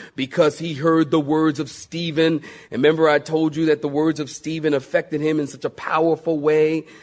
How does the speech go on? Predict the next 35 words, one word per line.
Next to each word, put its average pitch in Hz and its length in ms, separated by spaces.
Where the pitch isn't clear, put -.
that 147 120
it 139 100
just 147 200
stirred 190 320
him 185 160
up, 156 260
and 131 140
he 135 60
never 170 280
forgot 165 460
about 117 340
it. 110 120
And 120 120
we 139 80
can 139 180
see 196 280
that 139 200
as 127 200
we 131 100
look 156 240
through 151 80
the 143 60
book 139 180
of 139 100
Acts 139 360
and 117 120
look 147 160
through 151 120
the 147 60
book 156 200
of 139 100
First 147 300
Corinthians 131 680
and 123 160
through 143 320